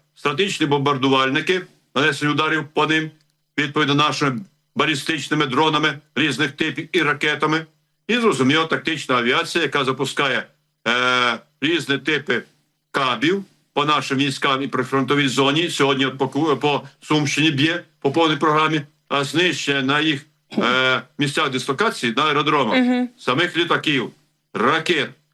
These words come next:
Speaker 1: складів боєприпасів, пального, знецінення любі вже ударів. Вони просто не піднімаються і немає їх. Але для цього, як ми сказали, вже є дозвіл і бити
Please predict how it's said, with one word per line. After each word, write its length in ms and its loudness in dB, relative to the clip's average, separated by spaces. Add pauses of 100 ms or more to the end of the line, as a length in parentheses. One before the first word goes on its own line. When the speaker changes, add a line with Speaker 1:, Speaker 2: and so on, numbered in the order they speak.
(240)
Speaker 1:
складів 360 0
боєприпасів, 760 0
пального, 640 0 (260)
знецінення 540 0
любі 280 2
вже 220 2
ударів. 320 2
Вони 160 0
просто 280 -2
не 100 -2
піднімаються 640 0
і 100 -2
немає 360 0
їх. 100 -6 (320)
Але 180 2
для 160 0
цього, 440 0 (260)
як 200 0
ми 140 2
сказали, 440 2
вже 160 0
є 80 2
дозвіл 420 -2 (220)
і 100 0
бити 380 0